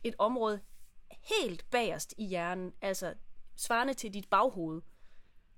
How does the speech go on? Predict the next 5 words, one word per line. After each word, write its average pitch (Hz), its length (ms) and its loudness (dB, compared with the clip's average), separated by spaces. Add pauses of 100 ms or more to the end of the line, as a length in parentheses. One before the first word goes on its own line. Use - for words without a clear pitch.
(160)
der 226 60 0 (400)
ligesom 262 360 0 (140)
oversætter 247 680 4 (120)
det 240 120 -2
lys, 254 600 0